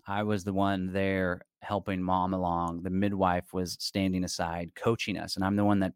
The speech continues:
literally pulled the children out. My daughter shot out, and I almost fumbled her <laughs> 'cause she had her hand on her head like this. And, uh, it was really difficult for mama, but when she came out, she was like, "Shoo." And I was like, "Whoa."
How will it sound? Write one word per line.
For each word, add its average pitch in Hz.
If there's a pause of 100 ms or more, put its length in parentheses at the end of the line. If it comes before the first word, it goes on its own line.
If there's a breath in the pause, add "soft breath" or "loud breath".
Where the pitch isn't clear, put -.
literally 101
pulled 95
the 92
children 90
out. 90 (160)
My 98
daughter 120
shot 110
out, 80
and 104
I 117
almost 120
fumbled 113
her 110 (140)
<laughs> 147
'cause -
she 135
had 131
her 117
hand 139
on 113
her 107
head 147
like 98
this. 104 (640 loud breath)
And, 107
uh, 98
it 113
was 101 (160)
really 117
difficult 98 (100)
for 104
mama, 107
but 90 (100)
when 101
she 98
came 113
out, 113
she 107
was 104
like, 85
"Shoo." -
And -
I -
was 120
like, 135
"Whoa." 240